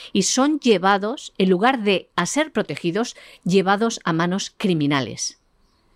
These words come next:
Si esto no fuera poco, la investigación que lleva a cabo el Defensor del Pueblo dice que se ha medicado a estos menores sin un consentimiento informado y sin una prescripción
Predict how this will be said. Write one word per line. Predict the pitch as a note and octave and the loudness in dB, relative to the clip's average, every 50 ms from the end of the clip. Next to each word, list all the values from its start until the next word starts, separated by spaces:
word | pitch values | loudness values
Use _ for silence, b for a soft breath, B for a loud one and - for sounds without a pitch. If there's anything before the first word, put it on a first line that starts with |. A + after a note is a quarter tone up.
| _ _ _ | _ _ _
Si | - - G#3+ | -4 -2 -2
esto | G#3+ - - C#4+ | -2 0 0 2
no | C4 A#3+ G3 | 2 2 2
fuera | - G3+ E3+ D#3+ - | 0 0 0 0 0
poco, | - A3+ A3 - D#3+ D3+ - _ | 0 -2 -2 0 -6 -8 -8 _
la | - E3+ D#3+ | -4 -2 -2
investigación | D3+ D3+ D#3 C#3+ - - D#3 D3+ - A3 A3 A#3+ A#3 | 0 0 -2 -4 -4 -4 -4 -4 -2 -2 -2 0 0
que | A#3+ G#3+ | 0 0
lleva | G3+ G3+ G3+ G3+ F3+ | 0 0 2 0 0
a | - | 0
cabo | - G#3+ G#3 F#3 E3+ | 0 -2 0 0 0
el | D3 | 0
Defensor | D3+ C#3 F3 C#3+ C#3+ - F#3 F3 | -2 -2 -4 -6 -4 -4 -4 -2
del | F#3 F#3+ F3+ | -2 -2 -2
Pueblo | - - G#3 F#3+ D#3+ C#3+ D3 D3+ _ _ _ _ _ _ _ _ _ _ - | 0 0 0 0 0 -2 -6 -8 _ _ _ _ _ _ _ _ _ _ -2
dice | F#3+ A3+ C#4+ C#4 - - F#3 F3+ - | 2 2 2 2 2 -2 -4 -4 -2
que | - F3+ | -2 -2
se | F3+ - B3+ | -2 0 0
ha | C4+ | 2
medicado | C4+ C4+ C4 A#3+ F#3+ G3 - - A3+ G#3 F3+ E3 - - | 4 4 4 2 2 0 0 0 0 2 2 0 0 -2
a | F3+ F3+ | -2 -2
estos | A3 - - - D4+ - A#3+ | -2 -2 -4 -6 -2 0 0
menores | G3+ F3 E3+ G3 G3 E3+ D3 D#3 - - _ _ - | 0 0 0 0 -2 -2 -4 -6 -8 -12 _ _ -10
sin | - - - A3 G#3 G#3 | -6 0 2 2 4 4
un | C4 D#4 E4+ E4 | 2 2 2 0
consentimiento | E4 C#4 A#3 G#3 - G#3+ G3 F3 F#3+ F3 F#3 F#3+ F3 D#3 C3+ - B2+ | 0 0 0 0 0 -2 -2 0 0 0 0 0 0 -2 -2 -2 -4
informado | D#3 E3+ - C#4 C#4 A#3+ G3+ F3 D#3 - D3 C#3 C#3 _ b b b b b b b | -4 -2 -2 -2 -2 0 0 0 -2 -2 -4 -8 -10 _ b b b b b b b
y | - B3+ A3+ | 2 2 2
sin | - - A#3+ A3 G#3+ | 2 0 2 4 4
una | A#3+ C#4+ E4 D#4 D#4 D#4+ D#4+ - | 4 4 4 4 4 2 0 -2
prescripción | - E3+ D#3+ - - D3+ C3 - - A3+ A3+ A#3 A3+ - | -4 -4 -4 -2 -4 -6 -6 -2 0 0 0 0 0 -4